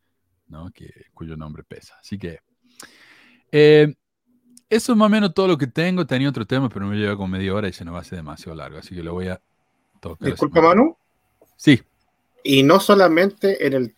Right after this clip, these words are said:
Speaker 2: eh, el nepotismo, eh, existe dentro de los llamamientos eclesiásticos, ya sea presidente, obispo, también en, en los trabajos, como decimos los chinos, en las pegas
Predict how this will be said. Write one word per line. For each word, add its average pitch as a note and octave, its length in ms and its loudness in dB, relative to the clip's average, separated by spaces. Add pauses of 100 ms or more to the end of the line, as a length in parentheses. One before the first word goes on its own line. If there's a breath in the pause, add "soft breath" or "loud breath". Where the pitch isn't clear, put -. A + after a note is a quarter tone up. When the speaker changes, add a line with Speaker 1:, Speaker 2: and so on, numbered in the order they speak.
Speaker 2:
eh, B2 340 -6
el B2 200 -4
nepotismo, B2 720 -6
eh, A2+ 540 -8
existe C3+ 880 -6 (440 loud breath)
dentro C#3+ 880 -4
de C3 280 -6
los A#2+ 180 -4
llamamientos B2 1080 -8
eclesiásticos, A2+ 880 -10
ya A2 100 -8
sea G#2+ 280 -10
presidente, A#2 1300 -10
obispo, A#2 1080 -10 (460 soft breath)
también B2+ 380 -6
en, D3+ 280 -6
en A#2+ 180 -8
los A2+ 160 -14
trabajos, C3 540 -6
como A2+ 240 -8
decimos C#3+ 260 -12
los C3+ 80 -14
chinos, C#3 280 -12
en A#2 200 -8
las - 120 -8 (200)
pegas G3 380 -4